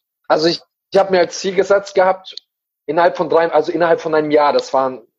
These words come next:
zweiundfünfzig Kalenderwochen waren das, war mein Ziel, zweiundsechzig Laufwettkämpfe zu laufen und das waren über siebenhundert Kilometer, also insgesamt.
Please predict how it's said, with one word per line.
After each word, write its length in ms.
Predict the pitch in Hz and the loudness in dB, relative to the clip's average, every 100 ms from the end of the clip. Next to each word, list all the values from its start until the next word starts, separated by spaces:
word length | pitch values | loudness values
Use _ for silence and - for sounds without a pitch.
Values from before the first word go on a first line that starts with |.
| _ _ | _ _
zweiundfünfzig 840 | - 156 156 165 175 165 - 139 - | -4 0 0 0 -6 -8 -10 -16 -2
Kalenderwochen 680 | 139 147 139 110 107 117 | 2 2 2 0 -4 -2
waren 200 | 117 127 | 0 0
das, 260 | 131 156 - - - - _ _ | 0 -2 -2 -20 -18 -18 _ _
war 120 | 131 | 0
mein 180 | 147 139 | 0 -2
Ziel, 340 | - 170 151 | -6 -6 -6
zweiundsechzig 800 | - 151 151 139 147 147 135 - | -2 0 0 2 0 0 -14 -2
Laufwettkämpfe 840 | 143 156 - 151 143 160 156 - - | 2 2 0 -2 -2 -4 -4 -10 -16
zu 160 | - | -4
laufen 420 | 160 165 170 196 | 2 2 0 -14
und 200 | 208 139 | -14 -4
das 180 | 143 - | -4 -2
waren 160 | 156 156 | -2 -2
über 200 | 143 139 | -2 -2
siebenhundert 520 | 131 147 143 131 131 | -2 -8 -4 -4 -4
Kilometer, 420 | 139 131 107 _ - | -8 -8 -10 _ -10
also 180 | 117 | -8
insgesamt. 540 | 135 127 - 104 101 | -6 -10 -16 -18 -20